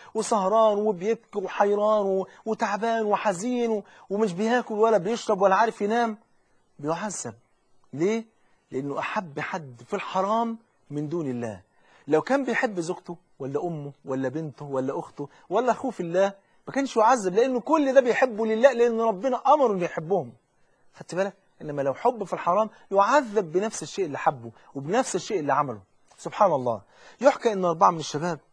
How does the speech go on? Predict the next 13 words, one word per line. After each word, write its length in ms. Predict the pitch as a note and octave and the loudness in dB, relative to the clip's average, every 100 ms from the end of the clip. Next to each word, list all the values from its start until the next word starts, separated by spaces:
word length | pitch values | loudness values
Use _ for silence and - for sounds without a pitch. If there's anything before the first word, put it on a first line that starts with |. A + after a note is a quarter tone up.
| _ _ _ _ _ _ _ _ _ _ _ | _ _ _ _ _ _ _ _ _ _ _
حياتهم 420 | - G3 A#3 F3+ | -2 0 0 -4
كلها 200 | D3 F#3+ | -6 -4
كانت 160 | F3 B2+ | -4 -4
معاصي. 420 | C3 C#3 C3 G2+ - _ _ _ _ | 0 0 -2 -12 -20 _ _ _ _
في 120 | - | -4
يوم 160 | B3 E4 | 0 2
من 80 | A3+ | 2
الأيام 300 | F#3+ A3 G3+ | 4 2 0
سمعوا 440 | - G3 D#3 F3+ - | -4 -2 -2 -4 -6
عن 180 | F#3 F3+ | -6 0
بلد 280 | G3 F3 D3+ - - | 2 2 -4 -18 -14
من 80 | E3 | -10
البلاد 380 | C#3+ E3+ D3 | -2 0 0